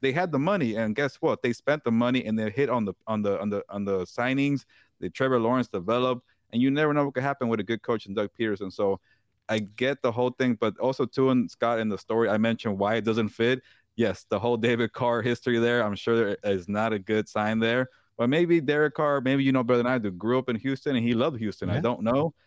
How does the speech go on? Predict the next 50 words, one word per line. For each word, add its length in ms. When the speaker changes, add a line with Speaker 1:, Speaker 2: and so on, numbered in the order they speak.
Speaker 1:
Uh, 220
that 180
could 140
be 80
something 200
that 200
comes 160
into 180
factor 320
too. 300
And, 120
oh, 300
Texas, 460
no, 200
uh, 360
state 340
tax 300
money. 180
Maybe 220
that's 100
another 260
criteria 560
Speaker 2:
<laughs> 60
Speaker 1:
that 180
I 40
probably 100
Speaker 2:
Right. 220
Speaker 1:
should 220
have 160
added. 360
Speaker 2:
That's 260
Speaker 1:
Uh, 80
Speaker 2:
right. 80
Speaker 1:
but 160
yeah, 140
you're, 380
you're 160
right 500
on 200
the 120
cold 220
weather. 320
I 60
think 300
the 80
Colts 320
are 140
an 80
in, 180
uh, 280